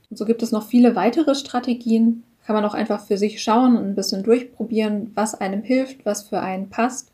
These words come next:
Und es ist üblicherweise auch nicht so, dass es die eine Strategie gibt und damit ist das Ganze erledigt, sondern, ja, man kann sich gut unterstützen, indem man verschiedene Strategien auch parallel einsetzt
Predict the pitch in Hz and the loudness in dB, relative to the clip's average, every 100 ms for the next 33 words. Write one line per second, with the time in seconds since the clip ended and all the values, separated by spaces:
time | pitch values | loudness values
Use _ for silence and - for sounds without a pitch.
0 | _ 226 220 233 - 254 240 220 202 208 | _ -2 0 -2 -2 -2 2 2 4 2
1 | - 220 220 220 208 208 - 226 220 196 | 0 -2 -2 -2 -2 -4 -2 0 2 2
2 | 214 254 254 - 226 233 233 233 220 220 | 4 4 2 -2 -2 0 0 0 -2 0
3 | 226 - - _ _ 233 220 208 202 208 | -2 -2 -16 _ _ 0 2 2 0 -2
4 | 202 - 208 196 196 196 233 262 262 - | -4 -2 -4 -2 -2 2 4 2 -4 -14
5 | _ _ _ - 202 214 214 202 196 196 | _ _ _ -6 0 0 0 0 -4 -6
6 | - _ _ 185 202 196 240 247 - - | -10 _ _ -10 -8 2 4 2 -2 -16
7 | _ 277 277 262 240 247 240 - 226 214 | _ 0 2 2 0 0 -2 -2 0 2
8 | 220 220 220 220 254 269 262 262 214 208 | 4 4 2 0 2 4 4 2 -2 -4
9 | 214 208 214 202 196 - 190 190 262 302 | -2 -2 0 -2 -4 -6 -2 2 2 2
10 | 220 226 226 202 202 - | 2 2 2 0 -4 -16